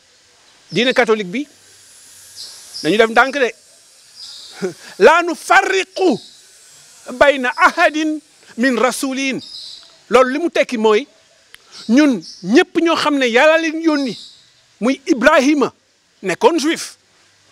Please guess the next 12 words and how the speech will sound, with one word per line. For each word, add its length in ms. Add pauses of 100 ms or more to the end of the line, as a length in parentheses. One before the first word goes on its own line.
(140)
muy 220 (280)
Isa 340 (100)
ibn 260
Mariam, 380 (640)
catholique, 380 (720)
ñooñu 500
ñëpp 340 (120)
dañu 260 (240)
jël 300 (1200)
li 140
ñu 120 (140)
indi. 260